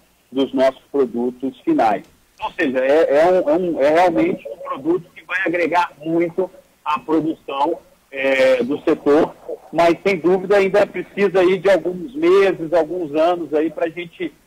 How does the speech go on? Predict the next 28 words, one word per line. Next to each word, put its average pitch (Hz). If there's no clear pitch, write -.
é, 147
é, 151
acertar 165
a 143
ponta 185
da 165
oferta 170
com 170
a 151
ponta 170
da 156
demanda, 151
mas 151
eu 165
tenho 185
certeza 165
que 160
o 156
biogás 139
biometano 147
vai 151
vir 151
com 170
muita 170
força 156
dentro 151
do 151
setor -